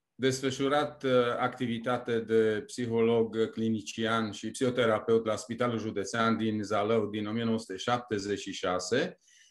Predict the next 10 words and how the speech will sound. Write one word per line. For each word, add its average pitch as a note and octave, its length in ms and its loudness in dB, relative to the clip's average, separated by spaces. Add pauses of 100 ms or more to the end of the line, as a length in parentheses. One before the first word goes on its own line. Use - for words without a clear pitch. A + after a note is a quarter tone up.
(240)
făcând C#3 340 0
parte D#3+ 320 2
din C#3 180 4
prima D3 440 2
generație B2+ 560 0
de A2+ 460 4
absolvenți, A2+ 760 -2
uh, G#2 320 0
de G2+ 120 -2
psihologie, G#2+ 920 -2